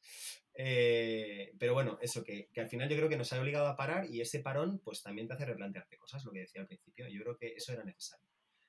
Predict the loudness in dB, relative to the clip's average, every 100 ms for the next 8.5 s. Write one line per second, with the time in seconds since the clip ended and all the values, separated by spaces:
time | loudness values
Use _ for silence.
0 | _ -8 -4 -2 0 0 0 0 -2 -6
1 | -8 -8 -8 -6 -6 -6 -8 -10 -14 _
2 | _ -12 -12 _ -8 4 4 4 2 4
3 | 4 2 _ _ -20 _ -6 -2 -2 -2
4 | -2 -4 0 2 2 0 0 0 -2 -2
5 | -2 -4 -6 -4 -4 -4 -4 -2 -4 -4
6 | -8 -8 -10 -8 -4 -4 -4 -6 -4 -2
7 | -2 -2 -4 -6 -10 -10 -10 -8 -8 -10
8 | -10 -10 -6 -6